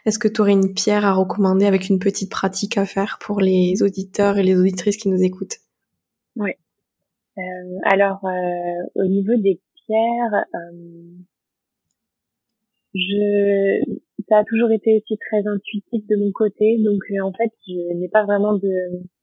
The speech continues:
Speaker 2: de méthode par rapport à ça. Mais, euh, mais du coup, je vais juste décrire, ben, moi, ce que je fais et qui me fait du bien, et peut-être que ça
Speaker 1: Mhm.
Speaker 2: résonnera <laughs> à d'autres personnes.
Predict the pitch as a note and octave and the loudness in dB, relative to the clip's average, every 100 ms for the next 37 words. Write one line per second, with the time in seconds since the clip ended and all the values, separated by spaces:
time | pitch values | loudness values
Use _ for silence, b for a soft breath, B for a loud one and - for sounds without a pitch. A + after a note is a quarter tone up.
0 | _ F#3+ G#3+ G#3+ G#3 G#3 G3+ F#3+ - _ | _ 0 4 4 2 0 -2 -4 -12 _
1 | _ _ _ G3+ F#3+ F#3 G3+ G3 G3 - | _ _ _ 0 0 2 2 0 0 -2
2 | G3 A3+ _ _ _ _ _ - F#3+ G3 | -2 -4 _ _ _ _ _ -4 0 2
3 | G3 F#3 F#3 F3+ F3+ F#3+ F#3 - A3 F#3+ | 2 2 2 2 2 0 0 0 0 2
4 | F#3 F3+ E3+ - _ _ - _ _ F#3 | 2 2 0 -2 _ _ -20 _ _ -6
5 | G3+ G#3 G3+ G#3 - G#3+ G#3+ F#3 F#3 F3+ | -4 -2 0 0 2 0 2 0 0 -2
6 | F#3 G#3+ A#3 - G3+ - - G3+ G#3 G3+ | 2 4 2 -2 -6 -6 0 0 0 -4
7 | F3+ - G3 F#3 F3+ F3 G3 F3+ F3 F3 | -6 -2 -2 0 -2 -2 -4 -2 -4 -2
8 | F3+ G#3 F#3+ - F3 - - F#3+ G3+ F#3+ | -2 -4 -12 -8 -6 -6 -8 0 4 4
9 | G3 F3 F#3+ F#3+ F#3 - - _ G#3 G#3 | 4 0 -2 0 0 -2 -4 _ -6 -4
10 | G#3+ G3+ G3+ - G#3+ | -4 -8 -10 -8 -8